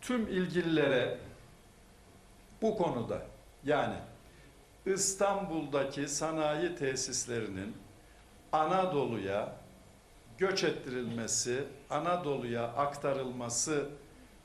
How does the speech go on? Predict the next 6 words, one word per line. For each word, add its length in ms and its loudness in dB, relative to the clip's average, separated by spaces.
ile 340 2
ilgili 680 -2
görüşlerinin 960 0
ciddi 800 2
bir 220 0
çalışmaya 1080 0